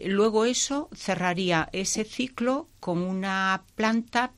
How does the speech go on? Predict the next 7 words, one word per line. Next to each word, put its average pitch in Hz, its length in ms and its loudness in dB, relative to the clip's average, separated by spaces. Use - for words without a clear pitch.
para, 196 600 0
eh, 165 460 0
no 180 400 0
dejar 180 560 -2
toda 175 240 0
esa 175 260 0
masa 175 640 0